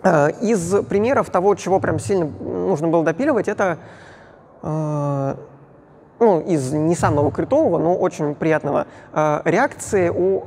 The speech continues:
а, уведомления о реакциях. Потому что, н-,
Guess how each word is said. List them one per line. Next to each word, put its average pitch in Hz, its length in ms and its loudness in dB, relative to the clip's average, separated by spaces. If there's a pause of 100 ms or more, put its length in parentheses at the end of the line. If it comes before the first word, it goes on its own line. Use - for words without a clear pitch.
а, 160 140 -2
уведомления 202 600 2
о - 20 0
реакциях. 143 560 -4 (640)
Потому 170 180 2
что, 185 140 0
н-, 175 360 0